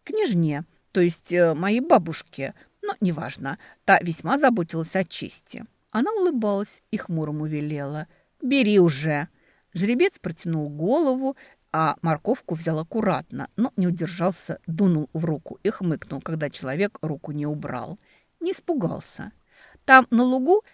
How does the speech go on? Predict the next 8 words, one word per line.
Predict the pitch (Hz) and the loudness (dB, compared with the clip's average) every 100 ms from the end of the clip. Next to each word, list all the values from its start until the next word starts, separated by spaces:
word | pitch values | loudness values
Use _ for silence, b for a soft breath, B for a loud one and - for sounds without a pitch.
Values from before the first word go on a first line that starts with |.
| b | b
и | 330 | -2
поспорила | - 370 - 196 190 190 | 6 6 6 2 2 2
с | 190 - | 0 -2
местными. | 180 175 - 175 175 175 - _ | -2 -2 -4 -4 -2 -4 -8 _
Я | 277 302 | 0 2
почти | 262 - 254 | 2 -2 -6
своей | 247 226 320 | -2 0 0
была | 262 160 151 151 | 0 -2 -4 -6